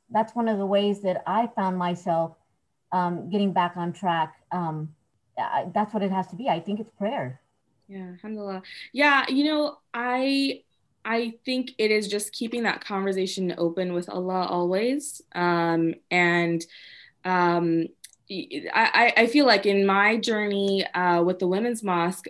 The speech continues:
Speaker 2: um, I already had a pretty strong relationship with God going into it. And so I was really surprised to see that there was even more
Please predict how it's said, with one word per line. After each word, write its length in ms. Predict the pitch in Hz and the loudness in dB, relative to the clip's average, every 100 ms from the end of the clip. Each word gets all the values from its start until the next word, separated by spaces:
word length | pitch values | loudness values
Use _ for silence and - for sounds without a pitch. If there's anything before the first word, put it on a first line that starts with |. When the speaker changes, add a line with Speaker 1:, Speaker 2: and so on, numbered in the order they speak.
| - | -4
Speaker 2:
um, 460 | 180 175 165 165 - | 2 4 2 0 0
I 120 | 190 - | 0 4
already 360 | 262 359 359 | 4 6 6
had 320 | 208 214 202 | 4 4 4
a 40 | 202 | 4
pretty 300 | - 185 185 | 0 -2 -2
strong 440 | - 190 175 175 | -2 0 2 2
relationship 600 | 180 175 175 196 196 196 | 4 4 2 -2 -4 -4
with 140 | 202 - | -6 -2
God 260 | 190 185 | -2 0
going 280 | 185 185 180 | 0 0 0
into 400 | 175 202 - 269 | 0 -2 0 2
it. 200 | 294 - | 4 2
And 180 | 196 196 | 0 -2
so 320 | - 196 180 180 - - - | 0 2 2 0 -14 -2 4
I 100 | 208 | 6
was 220 | 240 196 | 4 4
really 220 | 214 214 | 0 0
surprised 600 | - 202 - 196 190 190 | 0 -4 -2 2 2 0
to 80 | 190 | -6
see 220 | - 190 | -4 0
that 200 | 196 - | 0 2
there 140 | 190 | 4
was 180 | 185 180 - | 4 4 0
even 320 | 208 190 180 | 0 2 2
more 640 | 175 180 175 156 151 151 | 0 2 2 2 0 -4